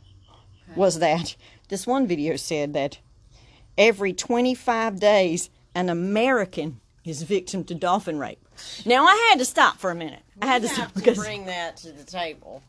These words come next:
Speaker 1: I mean, we need an armband or a flag.
Speaker 2: <laughs> A ribbon?
Speaker 1: <laughs> Yes.
Speaker 2: Dolphin ribbon?
Speaker 1: Yeah.
Speaker 2: For dolphin rape?
Speaker 1: Yeah.
Speaker 2: I wondered about that stat because it said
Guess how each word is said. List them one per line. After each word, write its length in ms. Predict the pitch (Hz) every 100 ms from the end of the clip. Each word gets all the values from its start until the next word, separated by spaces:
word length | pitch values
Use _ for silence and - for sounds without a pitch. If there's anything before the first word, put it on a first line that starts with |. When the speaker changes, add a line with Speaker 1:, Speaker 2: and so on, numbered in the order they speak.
| -
Speaker 1:
I 40 |
mean, 340 | 170 180 175 180
we 140 | 247
need 200 | 320 254
an 100 | 165
armband 540 | 147 190 226 160 151
or 120 | 147 143
a 40 |
flag. 500 | 131 151 180 165 120 - - 226 - -
Speaker 2:
<laughs> 400 | - - - -
A 80 |
ribbon? 440 | 214 202 196 220 214
Speaker 1:
<laughs> 40 | - - 214 233
Yes. 600 | 240 254 233 208 180 202
Speaker 2:
Dolphin 300 | 185 202 208
ribbon? 340 | 185 180 226 208
Speaker 1:
Yeah. 360 | 240 208 233
Speaker 2:
For 120 | - 190
dolphin 320 | 175 180 190
rape? 280 | 196 226 -
Speaker 1:
Yeah. 300 | 480 523 180 - - - - _ - _ _ _ _ _
Speaker 2:
I 300 | 339 381 427 359
wondered 340 | 339 302 262
about 280 | 233 226 185
that 140 | 202
stat 320 | - - 294 202
because 260 | 208 220
it 140 | 240 -
said 340 | 254 220 202